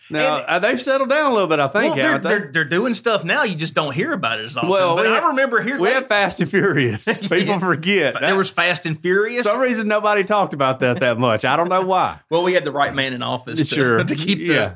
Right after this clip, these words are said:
Speaker 2: media from
Speaker 1: Yeah.
Speaker 2: digging in.
Speaker 1: Sure.
Speaker 2: But yeah, there was Fast and Furious. And then there was, like, I remember reading about one, and I don't remember the name of the, uh,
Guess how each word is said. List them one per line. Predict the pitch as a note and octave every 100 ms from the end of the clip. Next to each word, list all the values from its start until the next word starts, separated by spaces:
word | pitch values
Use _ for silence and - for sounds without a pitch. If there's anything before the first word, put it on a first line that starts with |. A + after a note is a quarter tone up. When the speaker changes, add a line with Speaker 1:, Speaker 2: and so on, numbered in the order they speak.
| F#2+
Speaker 2:
media | E3 E3+ D#3 C3 A#2 _
from | G#3 B3+
Speaker 1:
Yeah. | A#2 D2 _ -
Speaker 2:
digging | D#3+ D3+ B2+
in. | C3+ B2 A2+ A#2+
Speaker 1:
Sure. | - C3 E2+ - -
Speaker 2:
But | F3+
yeah, | A3 G3+
there | F3
was | D#3
Fast | C#3 C3 -
and | A#2
Furious. | C3 D#3+ F#3+ A3 -
And | G3
then | A#3
there | C#4+ D4
was, | B3
like, | B3 A#3+
I | -
remember | F#3+ C4 A3+
reading | D3 E3 G3+ F#3+
about | D3+ D#3 C3+
one, | C#3 F3 F#3
and |
I | D3 C#3 C#3+
don't | D3 D3+
remember | D#3 D#3 C3+
the |
name | C3 D3+ D3
of | C3+ A#2+
the, | C3+ B2 A#2
uh, | A2 G#2